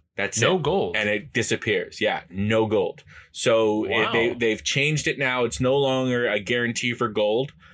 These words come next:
Speaker 1: It's either you're gonna get gold by raising it, raiding it, and I think you have to wait a few turns before you can do it again, or you can
Speaker 2: Right.
Speaker 1: just get rid of it and the, the unit. But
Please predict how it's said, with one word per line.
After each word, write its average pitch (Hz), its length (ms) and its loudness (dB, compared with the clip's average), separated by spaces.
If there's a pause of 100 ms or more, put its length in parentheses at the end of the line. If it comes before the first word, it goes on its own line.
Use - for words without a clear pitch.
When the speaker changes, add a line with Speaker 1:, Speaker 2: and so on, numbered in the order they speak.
(120)
Speaker 1:
It's 107 280 -4
either 107 300 0
you're 98 160 -2
gonna 101 180 -2
get 101 260 -2
gold 131 480 0
by 113 160 0
raising 120 520 0
it, 120 160 -2
raiding 117 400 0
it, 110 200 -2
and 110 120 -2
I 101 60 0
think 127 200 -4
you 127 80 -2
have 117 160 -4
to 117 80 0
wait 107 260 -2
a 95 60 -8
few 107 180 -6
turns 101 300 -4
before 98 240 -4
you 95 60 -4
can 95 100 -8
do 98 80 -2
it 95 60 -4
again, 104 380 -6 (400)
or 120 220 2
you 117 140 2
can 101 80 -2
Speaker 2:
Right. 101 60 0
Speaker 1:
just 110 180 -2
get 110 160 -2
rid 113 180 2
of 104 100 0
it 107 200 0
and 101 160 -2
the, 101 260 -2
the 107 140 -2
unit. 107 420 -2
But - 220 -2